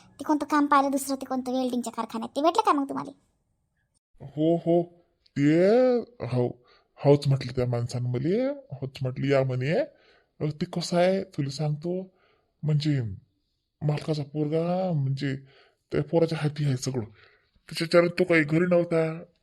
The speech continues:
Speaker 2: ते म्हणे पोरगा आला की, म्हणजे होच म्हटलं त्यानं, माझा पोरगा नाही म्हणतच नाही म्हणे. तर तुम्ही लागूनच जा म्हणे,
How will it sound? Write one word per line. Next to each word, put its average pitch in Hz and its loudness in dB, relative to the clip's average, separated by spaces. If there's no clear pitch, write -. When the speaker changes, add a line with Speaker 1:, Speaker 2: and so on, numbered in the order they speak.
Speaker 2:
ते 156 -8
म्हणे 147 -4
पोरगा 147 -2
आला 151 0
की, 156 -2
म्हणजे 165 0
होच 156 4
म्हटलं 165 -2
त्यानं, 143 -2
माझा 170 2
पोरगा 170 4
नाही 160 2
म्हणतच 151 0
नाही 127 -4
म्हणे. 135 -6
तर 156 4
तुम्ही 170 0
लागूनच 180 6
जा 151 -2
म्हणे, 147 0